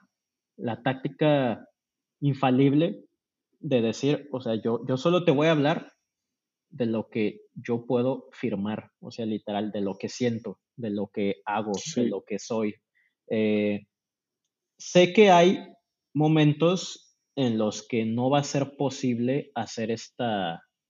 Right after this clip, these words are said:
Speaker 1: conexión directa o tan interpersonal entre intereses, entre la, la, la marca y la marca persona o la marca y el proyecto,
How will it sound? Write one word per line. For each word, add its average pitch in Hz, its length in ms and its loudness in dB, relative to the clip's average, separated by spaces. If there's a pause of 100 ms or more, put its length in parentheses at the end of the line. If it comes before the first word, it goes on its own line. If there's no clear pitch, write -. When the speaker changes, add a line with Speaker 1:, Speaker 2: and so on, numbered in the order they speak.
Speaker 1:
conexión 123 760 -4
directa 123 800 -2
o 110 200 -6
tan 95 300 -6
interpersonal 104 1080 -8 (360)
entre 117 300 -6
intereses, 107 1000 -4
entre 98 400 -6
la, 92 240 -4
la, 92 240 -6
la 98 180 -4
marca 117 400 0
y - 20 0
la 101 100 -2
marca 107 260 -4
persona 110 500 -6
o 98 60 -2
la 98 120 -4
marca 104 320 -4
y 107 160 -4
el 101 100 -6
proyecto, 110 600 -2